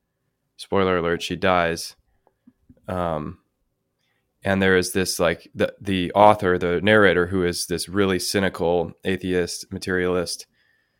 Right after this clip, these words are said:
who thinks the whole thing is a bunch of mumbo jumbo, is, like, dismissive of the priest,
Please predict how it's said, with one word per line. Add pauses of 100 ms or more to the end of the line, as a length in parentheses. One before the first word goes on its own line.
(300)
who
thinks
the
whole
thing
is
a
bunch
of
mumbo
jumbo,
is,
like, (400)
dismissive
of
the
priest,